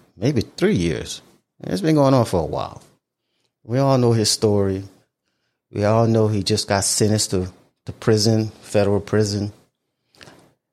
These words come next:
He basically got a life sentence. He's fifty-something years old, and if he does come out of jail or come out of prison,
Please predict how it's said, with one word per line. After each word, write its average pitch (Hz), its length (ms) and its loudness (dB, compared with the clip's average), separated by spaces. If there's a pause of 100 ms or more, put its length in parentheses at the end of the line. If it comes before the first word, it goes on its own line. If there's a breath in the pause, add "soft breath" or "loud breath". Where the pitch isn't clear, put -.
(240)
He 104 120 -4
basically 107 640 0
got 92 220 0
a 73 40 -10
life 90 300 -2
sentence. 107 640 -2 (1400 soft breath)
He's 92 200 -6
fifty-something 104 600 0
years 95 200 -2
old, 110 320 2
and 87 120 0
if 80 140 -6
he 90 80 -10
does 107 400 0
come 113 240 0
out 113 140 2
of 104 260 0
jail 120 520 2
or 151 120 -6
come 110 200 -2
out 110 100 0
of 101 100 -2
prison, 123 460 2